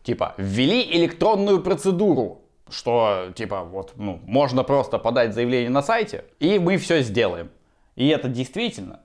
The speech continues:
только для тех людей, у кого срок действия прав закончился в период с первого февраля по пятнадцатое июля. А почему для всех остальных так бы не сделать,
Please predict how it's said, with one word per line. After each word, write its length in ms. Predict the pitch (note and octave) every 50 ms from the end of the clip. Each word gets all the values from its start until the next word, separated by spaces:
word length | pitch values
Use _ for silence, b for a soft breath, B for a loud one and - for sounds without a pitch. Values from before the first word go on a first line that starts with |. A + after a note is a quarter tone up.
| _ _ _
только 260 | - D#3+ D#3 C#3 - B2+
для 140 | A2+ C3
тех 240 | - - D3 B2+ -
людей, 260 | B2+ A#2+ C3 G3+ G#3+
у 80 | E3+ B2+
кого 540 | - - B2 C3 C#3+ C3 A2 F#2+ - - -
срок 320 | - - D#3 D#3 D#3 D3 A#2+
действия 380 | B2+ D3 C#3+ C#3+ - A#2+ A2
прав 260 | - - F3+ G3 D#3+
закончился 540 | C3 C3 B2 - D#3 D3 C#3+ B2+ G#2 - A#2
в 60 | -
период 360 | - - A#2+ D3 F#3 D#3+ C#3+ -
с 60 | -
первого 300 | - C3 C3+ A#2 G#2+ G2+
февраля 360 | - G#2+ G2+ A2 C#3 F3+ F3
по 120 | C#3+ -
пятнадцатое 540 | G2+ - - - C#3 D3+ C#3+ C#3+ - C3+ A#2+
июля. 380 | A#2 C#3 D3 D3+ B2+ G#2+ G2 - - - _
А 100 | - F#3
почему 380 | - B3 A3 - B3+ B3+ C#4 B3
для 160 | A3 B3+ A#3+
всех 240 | - - A3 E3 E3
остальных 540 | D3+ - - B2+ G2 F#2+ C3+ F3+ G3+ F#3+
так 220 | - A#3 A3+ F#3+ F3+
бы 120 | G#3 A#3
не 100 | A#3 A#3
сделать, 640 | G#3 F#3+ F3+ G#3 A3+ A3 A3 A3 G#3+ - - -